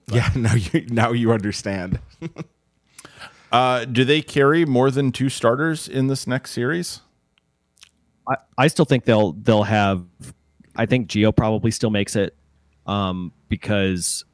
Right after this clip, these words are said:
Speaker 1: I still think that they want to be able to have, uh, both a lefty if they really, really need it. But if you get into an extra inning situation, you need to have length.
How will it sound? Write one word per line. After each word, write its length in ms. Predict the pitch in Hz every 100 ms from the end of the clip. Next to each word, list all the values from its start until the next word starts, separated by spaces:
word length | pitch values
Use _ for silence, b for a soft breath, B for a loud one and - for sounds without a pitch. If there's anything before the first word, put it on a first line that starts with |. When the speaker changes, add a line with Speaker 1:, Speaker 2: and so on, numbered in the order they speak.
| _
Speaker 1:
I 100 | 104
still 160 | 110 123
think 220 | - 101
that 140 | 101 -
they 120 | 95
want 300 | 92 92 87
to 60 |
be 220 | 90 92 95
able 160 | 87
to 120 | 87 90
have, 420 | 95 90 82 - -
uh, 160 | 92
both 300 | 85 104 110
a 60 | 104
lefty 480 | 85 104 110 143 143
if 100 | 104
they 120 | 90
really, 340 | 82 104 117
really 220 | 110 117 107
need 160 | 104
it. 200 | 151 160 _ b b -
But 220 | 98 127
if 140 | 117
you 100 | 143
get 140 | 147 131
into 180 | 123
an 60 | 117
extra 440 | 110 _ _ - -
inning 200 | 113 110
situation, 560 | 110 - 101 101 110
you 120 | 104 98
need 160 | 101
to 40 | 90
have 140 | 90 -
length. 340 | 87 85 _